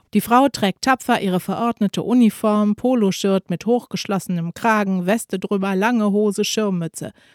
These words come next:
und brät gleichzeitig Spiegeleier, kocht Hühnchencurry, schneidet Currywürste und frittiert die Pommes.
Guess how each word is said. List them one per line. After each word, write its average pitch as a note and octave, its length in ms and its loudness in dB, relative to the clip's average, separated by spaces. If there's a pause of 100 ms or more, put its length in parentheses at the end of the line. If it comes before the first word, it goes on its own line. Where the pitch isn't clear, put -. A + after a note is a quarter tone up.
und G#3+ 180 2
brät A3+ 300 0
gleichzeitig B3 640 -2
Spiegeleier, A3+ 680 0
kocht - 320 -2
Hühnchencurry, A3+ 600 0
schneidet F#3+ 400 -2
Currywürste G#3 720 0 (180)
und C#4+ 180 0
frittiert G3+ 420 -2
die F#3+ 80 0
Pommes. D#3+ 500 -6